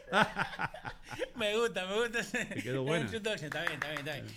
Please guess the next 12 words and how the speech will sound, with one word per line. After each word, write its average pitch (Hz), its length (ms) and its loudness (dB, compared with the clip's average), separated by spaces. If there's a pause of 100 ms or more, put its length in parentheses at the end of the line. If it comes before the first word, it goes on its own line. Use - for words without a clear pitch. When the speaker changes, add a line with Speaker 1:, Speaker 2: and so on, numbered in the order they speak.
(200)
Speaker 1:
Eh, 196 360 0
nosotros 226 480 -2
en, 220 360 -4
eh, 175 120 -2
buenos 180 280 0
días 175 180 0
primero. 135 420 -4
Eh, 147 260 -2
nosotros 214 380 -4
en 220 80 -4
Dando 202 320 -2
Fuete 135 640 -4